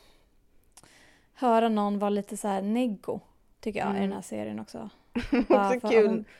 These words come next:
Speaker 1: hon pratar om så här generation prestation,
Speaker 2: <laughs>
Speaker 1: typ, och
Speaker 2: Exakt.
Speaker 1: så här att hon, <laughs> det tycker jag är ganska fint att det kommer fram, liksom. Att det,
Speaker 2: Mm.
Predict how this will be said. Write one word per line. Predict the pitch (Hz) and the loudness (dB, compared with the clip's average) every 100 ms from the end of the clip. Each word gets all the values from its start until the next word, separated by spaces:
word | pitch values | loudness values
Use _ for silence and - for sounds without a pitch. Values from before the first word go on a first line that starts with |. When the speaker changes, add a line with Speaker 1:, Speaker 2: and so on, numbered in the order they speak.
| - - - _ _ _ _ | -20 -20 -20 _ _ _ _
Speaker 1:
hon | - 233 | -6 2
pratar | 254 226 233 | 4 4 2
om | 220 | 0
så | 226 | 2
här | 202 | 2
generation | 220 214 214 214 - 220 214 208 | 2 2 2 0 2 2 2 2
prestation, | - - 220 277 - 254 - 185 185 | 2 2 2 2 4 2 2 -4 -6
Speaker 2:
<laughs> | 185 | -4
Speaker 1:
typ, | 190 185 269 | -2 0 2
och | 190 185 180 | 2 2 2
Speaker 2:
Exakt. | 185 | 2
Speaker 1:
så | 170 | 2
här | 190 | 0
att | 190 | 0
hon, | - 208 - 247 - - _ | -2 -4 0 -2 -2 -12 _
<laughs> | - 285 269 240 | -20 -18 -16 -10
det | - 247 | 0 2
tycker | 277 | 6
jag | 277 | 8
är | 220 | 6
ganska | 208 220 208 | 4 0 -4
fint | 190 247 254 214 | -4 -2 -2 -2
att | 208 202 | -6 -2
det | 196 190 190 190 - _ _ | -2 0 -2 -8 -14 _ _
kommer | - 233 | -6 -4
fram, | 226 - - 262 - - | -4 -4 -4 -4 -8 -12
liksom. | - - 214 _ _ - | -18 -18 -18 _ _ -14
Att | - | -6
det, | |
Speaker 2:
Mm. | 220 226 - 208 | -2 0 0 -2